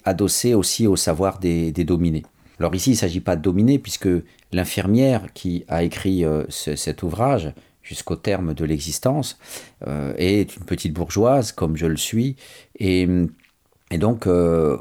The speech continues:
on, on n'est pas effectivement, euh, voilà, directement, euh, positionné dans,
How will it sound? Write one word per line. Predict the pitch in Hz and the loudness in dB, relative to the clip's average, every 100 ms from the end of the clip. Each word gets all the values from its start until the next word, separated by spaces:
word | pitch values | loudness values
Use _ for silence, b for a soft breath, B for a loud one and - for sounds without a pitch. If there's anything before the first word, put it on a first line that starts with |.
| - | -2
on, | 85 85 | -2 -2
on | 87 | 0
n'est | 87 85 117 | 0 2 2
pas | 113 | 2
effectivement, | 101 87 - - 90 98 82 | 2 -2 -6 -2 0 2 0
euh, | 78 76 73 67 67 - - _ - - | 0 -2 -4 -6 -10 -14 -20 _ -16 -4
voilà, | 78 85 | 0 0
directement, | 73 82 80 - 78 87 82 | -2 -6 -6 -4 0 2 2
euh, | 76 69 b b _ | -2 -6 b b _
positionné | 87 78 78 - 82 95 85 | -6 -4 -6 -4 0 2 0
dans, | 78 76 71 62 | -2 -4 -6 -8